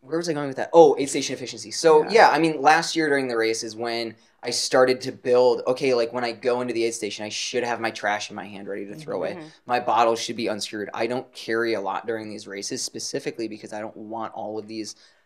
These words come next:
Speaker 1: things to be clouding my judgment. I don't wanna worry about, like, where is my such and such in my pack or where is my
Speaker 3: Mm-hmm.
Speaker 1: trash, or I wanna know,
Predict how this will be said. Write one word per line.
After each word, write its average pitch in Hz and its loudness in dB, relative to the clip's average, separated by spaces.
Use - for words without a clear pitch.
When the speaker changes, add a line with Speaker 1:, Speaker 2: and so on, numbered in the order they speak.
Speaker 1:
things 120 -6
to 123 -12
be 107 -10
clouding 101 -6
my 98 -14
judgment. 101 -6
I 104 -12
don't 107 -12
wanna 107 -10
worry 107 -8
about, - -8
like, 104 -14
where 117 -2
is 113 -2
my 113 -6
such 110 -6
and 113 -8
such - -4
in 107 -10
my 104 -6
pack 113 -4
or 101 -8
where 104 -8
is 104 -10
my 104 -12
Speaker 3:
Mm-hmm. - -16
Speaker 1:
trash, 117 2
or 110 -4
I - -2
wanna 117 -6
know, 110 -6